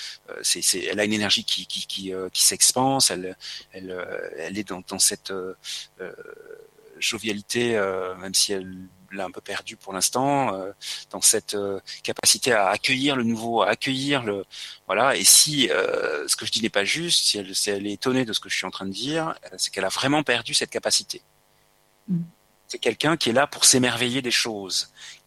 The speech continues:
Speaker 1: qui est là pour vivre plein de choses différentes, partir à la découverte, et cetera. Pour moi, c'est quelqu'un de très curieux, très, euh, ouvert sur, euh, la différence. Euh, euh, le,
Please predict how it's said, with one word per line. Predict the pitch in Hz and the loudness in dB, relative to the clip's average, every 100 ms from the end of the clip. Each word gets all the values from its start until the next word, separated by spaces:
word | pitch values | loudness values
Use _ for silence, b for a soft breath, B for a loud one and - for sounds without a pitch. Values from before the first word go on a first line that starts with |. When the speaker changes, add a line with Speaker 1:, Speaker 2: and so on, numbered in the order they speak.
| - | 0
Speaker 1:
qui | 117 | 2
est | |
là | 113 127 | 4 2
pour | - 107 | 0 -4
vivre | 131 139 - | -4 -4 -4
plein | - 143 | 0 0
de | 139 | 2
choses | 139 123 | 0 -2
différentes, | 120 123 131 131 | -2 -2 -2 -2
partir | - 113 - 131 | -2 0 4 4
à | 123 | 4
la | |
découverte, | 117 - 117 127 120 - | 2 -4 -2 0 0 -2
et | - | -4
cetera. | - 117 120 117 | 0 2 4 2
Pour | 113 | 0
moi, | 131 | 0
c'est | - | 0
quelqu'un | - - 127 | -2 -4 -4
de | |
très | - 120 | -2 -4
curieux, | - 120 120 127 127 B B B - | -2 -6 -4 -4 -4 B B B -6
très, | - 123 120 117 | 0 4 4 4
euh, | 98 95 95 B B B - - | 2 -2 -6 B B B -2 0
ouvert | 123 127 123 123 107 | 2 4 4 4 4
sur, | - 117 117 101 104 | 2 2 0 2 2
euh, | |
la | 107 | 2
différence. | 107 - 127 120 127 127 123 - | 2 0 -2 0 0 2 2 2
Euh, | 107 101 B B B B - | 0 -4 B B B B -8
euh, | 98 98 98 57 58 60 - - - - | -4 -2 -2 -4 -4 -6 -8 -10 -12 -10
le, | - | -10